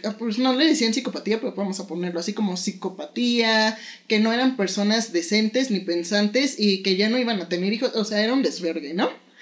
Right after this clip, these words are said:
Entonces, también estos estudios demostraban que la masturbación más que nada se veía mal en las mujeres y que muchos hombres de poder llegaban a rechazar que las mujeres se masturbaran. Y que, por ejemplo,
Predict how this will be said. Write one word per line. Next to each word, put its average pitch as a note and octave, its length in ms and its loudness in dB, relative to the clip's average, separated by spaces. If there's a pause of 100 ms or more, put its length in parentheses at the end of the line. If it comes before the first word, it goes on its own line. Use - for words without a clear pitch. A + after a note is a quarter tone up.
(380)
Entonces, D#4 680 2
también B3+ 360 6
estos C4+ 240 2
estudios B3 420 2
demostraban A3 640 2
que A3+ 100 0
la G3 100 2
masturbación G3 640 0
más A#3 180 0
que B3 140 0
nada A3+ 500 2 (180)
se A3 180 2
veía A3 360 4
mal A3+ 280 2
en G3+ 120 0
las F3 140 -4
mujeres F#3 640 0 (300)
y A#3 160 2
que A3 120 2
muchos C#4+ 440 4
hombres C#4 300 4
de G3+ 80 2
poder F#3 400 2
llegaban G#3+ 360 2
a A#3+ 60 2
rechazar F#3+ 460 -2
que B3+ 120 2
las F3+ 180 -2
mujeres G#3+ 400 -2
se G#3+ 80 -2
masturbaran. F#3 840 0 (600)
Y B3 160 2
que, G#3 120 2
por G3+ 220 2
ejemplo, A3 580 4